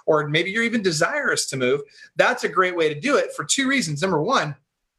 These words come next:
because you've got the leadership in place where you were in market A to make up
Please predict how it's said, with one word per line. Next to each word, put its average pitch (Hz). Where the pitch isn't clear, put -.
because 165
you've 190
got 226
the 165
leadership 247
in 277
place 202
where 175
you 160
were 165
in 170
market 170
A 180
to 220
make 196
up 285